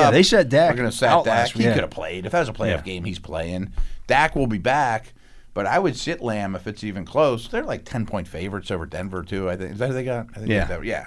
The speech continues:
Speaker 1: I mean,
Speaker 2: Lamb doesn't play. You picking up Gallup?
Speaker 1: Yeah.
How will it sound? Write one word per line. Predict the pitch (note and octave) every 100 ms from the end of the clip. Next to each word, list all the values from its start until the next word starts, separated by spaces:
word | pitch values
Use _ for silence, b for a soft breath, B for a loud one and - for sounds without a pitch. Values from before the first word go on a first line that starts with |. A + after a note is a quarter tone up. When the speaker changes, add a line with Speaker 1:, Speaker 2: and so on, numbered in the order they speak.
| -
Speaker 1:
I |
mean, | A2 A2 G#2+ - - -
Speaker 2:
Lamb | B2 C#3+ C#3+
doesn't | C#3 C3 -
play. | C3+ C#3
You | A2
picking | G2+ A#2 A2
up | B2 -
Gallup? | E3 F3+ D4+ - - -
Speaker 1:
Yeah. | B2+